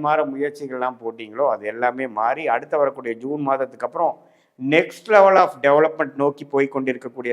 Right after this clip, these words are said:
தனுசு ராசிக்காரர்களுக்கு பிப்ரவரி மாதம் ஒரு நல்ல மாற்றங்களை கொடுத்தது. நெக்ஸ்ட் வரக்கூடிய டெவலப்மெண்ட்டுக்கு வேணுங்கிற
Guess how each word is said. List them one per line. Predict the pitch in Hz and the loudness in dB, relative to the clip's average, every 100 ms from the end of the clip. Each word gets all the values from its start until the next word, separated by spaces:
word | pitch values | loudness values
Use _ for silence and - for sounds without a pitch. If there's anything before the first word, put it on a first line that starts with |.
| 117 | -4
தனுசு | 123 131 131 | -6 -6 -4
ராசிக்காரர்களுக்கு | 123 123 - 117 117 117 170 139 | -4 -8 -4 -2 -2 -4 -6 -4
பிப்ரவரி | 139 170 180 175 156 | 2 6 6 6 4
மாதம் | 143 147 175 - _ _ _ - | 4 4 0 -6 _ _ _ -6
ஒரு | 139 135 | -2 2
நல்ல | 147 196 226 190 | 2 4 2 4
மாற்றங்களை | 151 175 175 170 156 151 | 4 2 0 -2 -2 -2
கொடுத்தது. | 139 135 135 131 131 117 | -6 -8 -4 0 2 0
நெக்ஸ்ட் | 139 - 190 160 | -2 -6 0 2
வரக்கூடிய | 156 156 139 120 | 2 -2 -2 2
டெவலப்மெண்ட்டுக்கு | 127 156 156 156 147 131 | 2 2 0 -4 -6 -2
வேணுங்கிற | 143 143 143 | -2 0 0